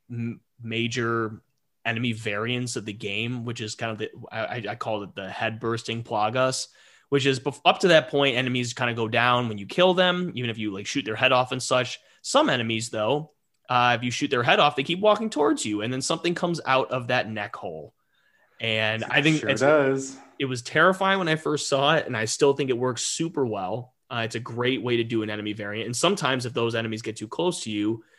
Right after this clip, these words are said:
Speaker 1: that creature that is burst out of them, or I guess the creature is them, can sometimes one-shot you. A lot of cool depth animations in this game, I should add.
Speaker 2: Yeah, the, uh, so those enemies, um, they kind of have these, like,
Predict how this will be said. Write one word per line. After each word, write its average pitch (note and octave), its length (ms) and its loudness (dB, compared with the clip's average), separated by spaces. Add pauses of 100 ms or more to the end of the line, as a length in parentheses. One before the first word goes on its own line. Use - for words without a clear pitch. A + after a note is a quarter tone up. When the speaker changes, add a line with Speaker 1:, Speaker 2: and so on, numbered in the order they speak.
(200)
Speaker 1:
that A2+ 160 0
creature G#3 440 0
that A2+ 140 -2
is A2 100 -4
burst A2+ 340 -2
out A#2+ 220 0
of A2+ 140 -6
them, G#2+ 420 -8
or B2+ 100 -4
I A#2 100 2
guess A#2 140 -2
the A#2 100 -6
creature A#2+ 340 -8
is B2+ 260 4
them, F#2+ 300 -10 (460)
can C#3 180 0
sometimes F3 340 0
one-shot E3 540 -2
you. A#1+ 220 -12 (1600)
A F3 40 6
lot B3+ 120 10
of D4 60 0
cool C4+ 160 2
depth F3 280 6
animations A#2 540 2
in G#2 80 -10
this G#2 160 -8
game, F#2 220 -10
I E2+ 80 -14
should E2+ 200 -14
add. C2 260 -16 (640)
Speaker 2:
Yeah, F3 500 8
the, C3+ 200 0
uh, D3+ 400 10
so D#3+ 540 6
those F3 240 6
enemies, G3+ 440 6
um, B2+ 640 4
they D3+ 140 2
kind F#3 200 2
of G#3 60 2
have G3+ 140 4
these, E3 280 0
like, G#2+ 140 2